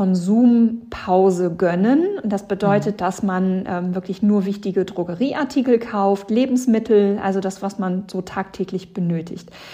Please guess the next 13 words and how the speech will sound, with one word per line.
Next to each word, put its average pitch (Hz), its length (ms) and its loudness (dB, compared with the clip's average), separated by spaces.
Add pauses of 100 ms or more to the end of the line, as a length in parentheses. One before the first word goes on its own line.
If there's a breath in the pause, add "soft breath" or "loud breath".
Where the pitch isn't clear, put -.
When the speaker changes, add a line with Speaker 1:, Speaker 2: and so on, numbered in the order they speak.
(240 loud breath)
Speaker 1:
Wenn 262 320 4
man 330 200 4
dann 254 380 4 (140)
merkt, 190 480 2
dass 233 180 -2
man 233 160 0
irgendwie 226 280 0
dazu 208 360 -2
neigt, 170 400 -2
im 233 120 4
Geschäft 247 480 -2
irgendwas 214 520 0
zu - 160 -8